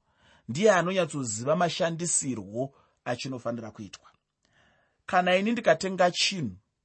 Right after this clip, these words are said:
kazhinji kana ndisinganzwisisi kuti chinoshanda sei, ndinoenda kune akachigadzira wacho,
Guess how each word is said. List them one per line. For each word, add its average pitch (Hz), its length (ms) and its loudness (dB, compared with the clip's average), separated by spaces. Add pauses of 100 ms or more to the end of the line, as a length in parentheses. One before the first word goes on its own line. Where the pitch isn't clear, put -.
(880)
kazhinji 170 480 0
kana 196 220 6
ndisinganzwisisi 170 760 0
kuti 165 220 -8
chinoshanda 151 520 0
sei, 127 340 -4 (380)
ndinoenda 226 520 6
kune 233 300 0
akachigadzira 226 880 4
wacho, 220 540 8